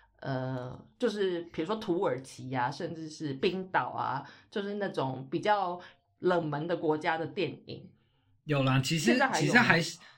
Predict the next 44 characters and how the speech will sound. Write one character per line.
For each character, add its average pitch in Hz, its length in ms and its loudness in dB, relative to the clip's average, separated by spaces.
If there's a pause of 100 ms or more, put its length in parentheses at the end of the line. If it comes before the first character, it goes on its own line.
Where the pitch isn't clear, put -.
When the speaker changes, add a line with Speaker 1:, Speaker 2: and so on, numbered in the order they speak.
Speaker 2:
其 180 160 -4
实 214 100 4
还 160 180 4
是 180 220 0
有， 113 260 -2
但 202 180 8
是 202 140 2
就 196 100 -4
像 185 280 0
我 110 60 -6
说 127 220 -2
的， 131 140 0
就 147 100 -4
是 165 140 -4
那 196 140 0
个 160 100 0
时 - 240 -2
代 139 300 0 (260)
不 143 140 -10
一 113 140 -4
样 127 200 2
的， 123 80 -8
因 196 140 6
为 240 80 6
你 127 140 2
今 156 200 -2
天 208 300 2 (100)
你 135 140 -4
回 120 240 -2
家， 165 220 2
你 123 160 -2
开 151 320 -4
那 160 140 -4
个， 110 380 -4 (440)
那 180 120 -8
个 151 80 0
串 156 220 0
流 123 160 -2
平 117 240 -4
台， 127 160 -2
你， 135 240 -4
你， 131 340 -8
你 131 140 -4
要 175 340 -2